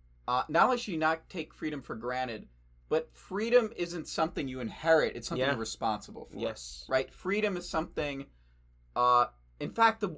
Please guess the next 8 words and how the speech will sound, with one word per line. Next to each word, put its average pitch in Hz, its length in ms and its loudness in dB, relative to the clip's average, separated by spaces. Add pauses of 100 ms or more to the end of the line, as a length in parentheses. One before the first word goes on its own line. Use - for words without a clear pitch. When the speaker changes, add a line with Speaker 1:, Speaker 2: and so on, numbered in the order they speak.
(320)
Speaker 1:
the, - 240 -6 (100)
the 156 80 -12
fact 196 260 -6
that 220 60 -2
he 170 60 -4
uses 165 260 -8
extinction, - 880 -8
Speaker 2:
Yeah. 127 360 -2